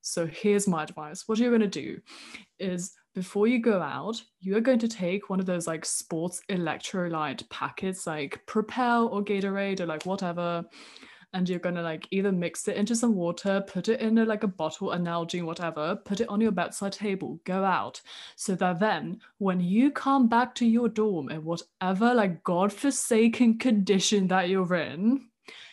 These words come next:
you're gonna force that drink down your throat and pass out,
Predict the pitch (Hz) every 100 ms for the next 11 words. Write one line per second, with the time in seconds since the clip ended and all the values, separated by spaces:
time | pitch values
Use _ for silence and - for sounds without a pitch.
0 | _ - 202 208 175 - 185 196 - 254
1 | 220 185 175 196 226 185 180 190 208 220
2 | 165 165 165 175 170 - 165 180 - 156
3 | 147 196 240